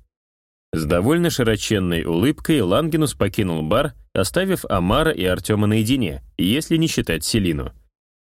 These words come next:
Кошка только молча пила из бутылки, которую Артем недавно взял из бара, и, недовольно морщась, протяжно выдыхала. «Что вы хотите знать?» — прошептал Амар. «Тебе известно что-нибудь про аномальных пришлых?» —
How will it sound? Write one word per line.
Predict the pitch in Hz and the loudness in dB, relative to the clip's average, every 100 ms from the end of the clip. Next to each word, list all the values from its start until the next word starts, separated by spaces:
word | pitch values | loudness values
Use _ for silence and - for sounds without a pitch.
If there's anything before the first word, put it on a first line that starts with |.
| _ | _
Кошка | 104 107 - 104 | 0 2 0 0
только | 104 95 92 | 2 4 4
молча | 104 117 - - | 4 2 0 -2
пила | 90 92 92 | 0 2 0
из | 80 | 0
бутылки, | 87 131 147 123 139 113 - | -2 0 0 0 -2 -2 -4
которую | 101 165 190 180 110 | 0 0 0 2 0
Артем | 101 135 131 | 0 0 2
недавно | 101 90 87 87 | 2 0 0 0
взял | 82 90 82 | 0 0 -2
из | 85 80 | 0 -2
бара, | 76 113 151 139 - _ | 0 0 0 -2 -8 _
и, | - | -4
недовольно | 101 107 143 214 185 87 | 0 0 0 0 0 0
морщась, | 90 156 160 165 143 - _ | 2 0 0 -2 -4 -10 _
протяжно | 151 156 - 90 82 92 | 0 0 2 0 2 2
выдыхала. | 92 82 76 69 67 - _ _ _ _ _ | 0 0 -2 -2 -4 -8 _ _ _ _ _
«Что | - - 117 113 | -6 0 2 2
вы | 107 | 2
хотите | 110 101 107 107 95 | 0 0 -2 0 0
знать?» — | 101 92 76 - - _ _ _ | 0 0 -2 -8 -12 _ _ _
прошептал | - 87 - 76 82 78 | -4 -2 -2 -2 0 0
Амар. | 78 73 69 - _ _ _ _ _ _ _ _ | 0 -2 -4 -12 _ _ _ _ _ _ _ _
«Тебе | - 76 85 | -2 2 2
известно | 82 98 110 90 | 2 0 0 0
что-нибудь | 82 - 90 82 85 - | -2 0 0 0 -2 -2
про | 90 82 - | 0 0 0
аномальных | 90 82 85 82 80 82 - - | -2 0 0 0 0 -2 -4 -4
пришлых?» — | 82 76 73 67 - | -2 -2 -6 -8 -12